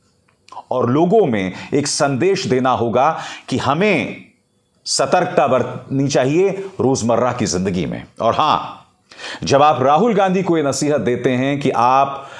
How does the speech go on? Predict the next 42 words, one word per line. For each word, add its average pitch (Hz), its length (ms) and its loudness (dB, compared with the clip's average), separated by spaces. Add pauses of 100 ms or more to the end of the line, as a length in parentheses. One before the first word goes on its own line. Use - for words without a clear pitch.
(200)
भारत 123 380 2
जोड़ो 127 340 2
यात्रा 120 360 2
को 117 140 0
स्थगित - 420 -2
कर 104 180 4
दें, 62 120 -4 (280)
और 95 100 2
मेरा 110 220 2
भी 190 120 2
मानना 151 280 2
है 69 180 -4 (260)
कि 110 80 0
अगर 113 160 2
हालात 120 340 2
बिगड़ते 117 400 0
हैं 170 120 2
तो 175 100 -2
उन्हें 139 180 -2
स्थगित 139 340 -2
करना 131 300 0
ही 190 140 0
पड़ेगा, 120 440 0 (1900)
इसी 165 240 -2
तरह 113 260 2
की 101 160 0
नसीहत 92 460 -2
प्रधानमंत्री 98 640 -2
को 90 140 -4
दी 165 120 -2
जाए। 87 220 0
ऐसा 202 240 2
नहीं 240 220 -2 (400)
कि 135 60 -4
प्रधानमंत्री 139 680 0
तो 147 100 -4
तमाम 135 380 0
जगहों 123 280 0
पे 110 140 0
रैलीज 95 420 -2
करते 180 360 2
रहें 220 460 -2